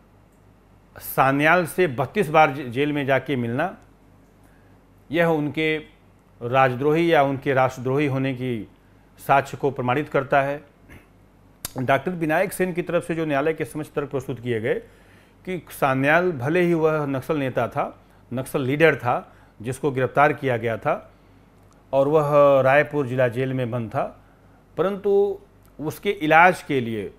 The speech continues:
जब, जभी भी इलाज के लिए उसे, उस सान-, उस, अ,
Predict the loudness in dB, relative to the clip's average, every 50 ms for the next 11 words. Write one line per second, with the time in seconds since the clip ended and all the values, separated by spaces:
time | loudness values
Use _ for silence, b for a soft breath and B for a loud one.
0 | _ _ -8 -4 -2 -2 -2 0 -2 -2 0 0 0 0 0 -2 -2 -4 -6 -10
1 | -18 _ _ _ _ _ -6 -2 2 4 4 4 2 0 -4 -4 -2 -2 0 0
2 | -2 -2 -2 -2 -2 -2 -2 -2 -6 -10 -14 -18 -20 -20 -20 -20 -20 -20 -20 -20
3 | _ _ -14 -14 -14 -14 -18 -10 -6 -6 -4 -4 -4 -6 -8 -10 -12 -12 -12 -12
4 | -10 -8 -6 -4 -4 -2 -2 -4 -6